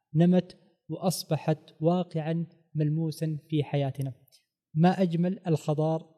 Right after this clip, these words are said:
أن يكون جزء من الحياة التي نعيشها بشكل يومي، وما أجمل أن نكون أيضا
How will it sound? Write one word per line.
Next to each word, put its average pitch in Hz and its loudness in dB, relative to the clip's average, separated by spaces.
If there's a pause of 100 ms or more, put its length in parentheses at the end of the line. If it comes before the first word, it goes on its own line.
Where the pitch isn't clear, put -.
(100)
أن 160 0
يكون 156 -2
جزء 180 -2 (600)
من 185 -2
الحياة 160 0
التي 151 0
نعيشها 143 -2
بشكل 139 -6
يومي، 170 0
وما 170 -2
أجمل 180 -4
أن 170 -2
نكون 165 -4
أيضا 170 0